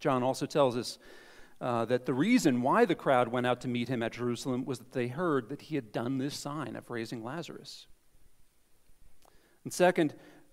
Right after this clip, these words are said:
uh, we see this in Luke eighteen, verses thirty-five and following, um, just before the passage that we, we heard today. On his way,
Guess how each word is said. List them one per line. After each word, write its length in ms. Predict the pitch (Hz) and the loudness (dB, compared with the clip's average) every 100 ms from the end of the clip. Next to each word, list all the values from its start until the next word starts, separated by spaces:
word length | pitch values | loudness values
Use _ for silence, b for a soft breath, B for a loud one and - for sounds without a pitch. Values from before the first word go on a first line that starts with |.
| _ - | _ -6
uh, 140 | 127 139 | -4 -2
we 100 | 139 | -2
see 200 | - 165 | 0 4
this 320 | 151 143 - | 6 4 2
in 280 | - 135 131 | -2 0 2
Luke 220 | 147 - | 2 2
eighteen, 720 | 147 135 - 147 135 123 117 - | 0 -2 0 2 2 2 -4 -4
verses 300 | 147 123 - | -4 -4 -2
thirty-five 560 | 160 143 127 139 127 120 | 2 2 2 2 4 4
and 120 | 113 | 0
following, 540 | - 190 147 120 123 123 b b b b b - | 0 2 2 0 -4 -10 b b b b b -6
um, 520 | 123 117 113 113 120 123 - - - | 0 2 2 -2 -10 -18 -20 -20 -10
just 240 | - 156 - | -2 -2 -4
before 320 | 131 170 175 | -6 2 2
the 80 | 147 | 2
passage 560 | 147 139 139 147 110 - | 2 2 2 -2 -4 0
that 160 | 131 | 0
we, 520 | 135 127 120 120 117 - - | 0 0 0 -2 -6 -14 -16
we 180 | - 123 | -8 -6
heard 300 | 123 139 127 | -2 -2 -2
today. 520 | 131 123 208 131 120 B B B B | -4 -2 0 0 -2 B B B B
On 140 | 151 160 | 2 6
his 200 | 160 135 | 4 4
way, 460 | 143 160 156 151 | 6 8 8 4